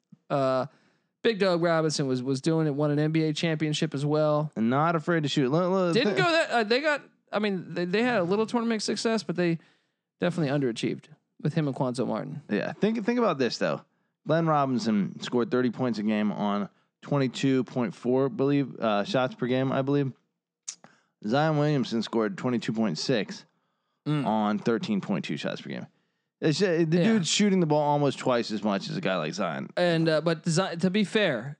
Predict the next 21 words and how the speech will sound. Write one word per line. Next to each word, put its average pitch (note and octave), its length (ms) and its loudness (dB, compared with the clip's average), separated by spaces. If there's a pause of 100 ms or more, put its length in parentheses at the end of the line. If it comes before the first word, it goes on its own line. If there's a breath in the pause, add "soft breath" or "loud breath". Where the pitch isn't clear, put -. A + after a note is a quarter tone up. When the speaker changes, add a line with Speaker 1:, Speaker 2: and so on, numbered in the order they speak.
(120)
Speaker 1:
Zion E3 500 0
supporting E3 400 -2
cast, D3 280 0
'cause D3 120 0
I D#3+ 60 2
know F3+ 120 2
Quanzo F3 320 0
Martin's D3+ 300 -2
good, B2 320 -2 (100)
but - 140 -2
Speaker 2:
Yeah. D3 80 2
Speaker 1:
I D#3+ 60 0
think F3+ 200 -2
other E3+ 220 2
than D#3 180 0
that, D3 300 -2 (180)
there D#3+ 140 2
wasn't D3 300 2
much C#3 260 0
at C3 160 -2
Purdue. D3 500 0